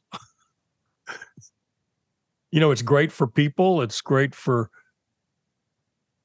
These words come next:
the performance of the business. It's just humane and commercially smart. And what I watched Bruce do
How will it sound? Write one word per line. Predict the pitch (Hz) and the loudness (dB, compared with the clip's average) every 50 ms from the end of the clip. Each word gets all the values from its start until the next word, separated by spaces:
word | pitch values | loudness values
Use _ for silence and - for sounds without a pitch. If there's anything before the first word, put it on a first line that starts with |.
| _ - | _ -10
the | - 143 123 113 107 | -6 -4 -2 -2 -2
performance | - - 131 - 175 156 143 139 123 - | 0 -2 2 4 4 4 4 4 2 0
of | 139 | -2
the | 117 117 | -2 0
business. | 117 170 190 180 160 180 170 170 165 - - - - - _ _ _ - | 2 4 4 4 4 2 2 2 2 0 -2 -6 -8 -12 _ _ _ -4
It's | 160 135 123 - | -2 -2 -2 -4
just | - - - 165 143 - - - _ _ _ _ _ _ _ _ _ _ _ _ _ _ _ _ _ | -6 -2 0 0 0 -2 -4 -10 _ _ _ _ _ _ _ _ _ _ _ _ _ _ _ _ _
humane | - - - 190 170 156 151 165 175 180 185 196 202 196 202 202 - - | -8 -2 2 4 4 4 4 4 4 4 4 2 2 0 -2 -4 -6 -6
and | 156 156 165 165 165 165 147 | -4 -4 -2 -2 -4 -6 -8
commercially | - - 160 151 151 151 131 - 160 135 135 127 | -8 -6 -4 -4 -4 -4 -4 -6 -6 -6 -6 -6
smart. | - - 147 127 117 101 - - - _ _ _ _ _ _ _ _ _ - - - - - _ _ _ _ _ _ _ _ _ _ _ _ _ _ - | -6 -4 -4 -4 -4 -4 -6 -10 -16 _ _ _ _ _ _ _ _ _ -20 -20 -20 -20 -20 _ _ _ _ _ _ _ _ _ _ _ _ _ _ -2
And | 185 156 151 143 | 0 2 2 4
what | 156 180 | 4 4
I | 208 240 226 | 4 4 4
watched | 202 175 185 180 185 175 - - - 156 | 4 4 4 4 2 2 0 -6 -6 -2
Bruce | 143 147 156 147 - | 0 0 0 0 -2
do | - 143 131 139 127 107 95 101 - - | -4 -4 -2 -2 -2 -2 -4 -8 -14 -16